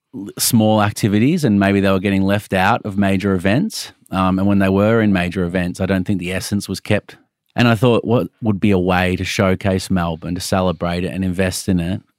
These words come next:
uh, without losing the essence, would, would be to actually run a festival in these venues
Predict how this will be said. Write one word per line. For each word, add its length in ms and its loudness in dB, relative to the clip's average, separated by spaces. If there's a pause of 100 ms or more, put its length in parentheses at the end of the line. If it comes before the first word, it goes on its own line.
(160)
uh, 220 -2
without 320 2
losing 380 2
the 80 0
essence, 540 -6
would, 300 -4
would 200 -2
be 120 0
to 60 0
actually 380 0
run 200 2
a 40 0
festival 580 -4
in 220 0
these 240 0
venues 500 0